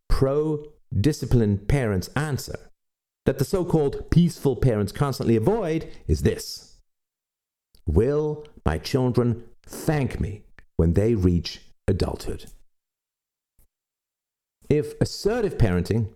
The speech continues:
what is sometimes called aggressive parenting, produces strong bodies, disciplined minds, and healthy habits, then without a doubt, children raised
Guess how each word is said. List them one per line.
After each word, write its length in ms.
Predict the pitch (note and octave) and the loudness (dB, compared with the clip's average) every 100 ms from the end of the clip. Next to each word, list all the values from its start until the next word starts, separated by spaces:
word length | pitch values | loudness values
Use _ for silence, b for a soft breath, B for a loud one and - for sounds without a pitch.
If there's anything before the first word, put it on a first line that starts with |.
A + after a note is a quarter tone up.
| - - | -10 -4
what 120 | D2+ | -2
is 140 | - | -4
sometimes 460 | - D#2+ D#2 C#2 C#2 | -8 -4 -2 -2 0
called 260 | D2 D2+ - | 0 0 0
aggressive 600 | F2 D#2 D#2 G2 F2+ - | -2 -2 -2 -6 -6 -4
parenting, 400 | C#2+ C#2+ F2+ G#2 - _ _ _ _ | -2 -2 -2 -4 -6 _ _ _ _
produces 680 | A2 A#2+ A2+ G2+ E2+ - b b b _ | 4 4 2 -2 -2 -8 b b b _
strong 320 | - A2 C3+ | -4 0 2
bodies, 460 | A2+ E2 - - - - _ _ _ _ _ _ - | 0 0 -2 -6 -14 -20 _ _ _ _ _ _ 0
disciplined 560 | B2+ C3+ C#3 D#3+ D3+ G#2 | 0 0 0 0 2 2
minds, 340 | E2+ D#2+ D#2+ | 2 0 0
and 140 | A2+ A2 | 0 0
healthy 360 | - F#2+ D3 | -2 0 2
habits, 580 | D#3 A2 G2+ - - - - _ _ _ _ _ _ _ | 2 0 -2 -4 -16 -20 -20 _ _ _ _ _ _ _
then 220 | - G#2+ G#2 | 0 2 4
without 380 | G#2 G#2+ G#2+ | 2 2 0
a 60 | F#2+ | 0
doubt, 760 | F2 - C#3 D3 B2 F#2 - - - _ - | -2 -4 -2 -2 -2 -4 -10 -18 -20 _ -2
children 360 | C3 B2 G2+ F2+ | 0 2 2 4
raised 400 | G2 G#2+ - | 2 0 -2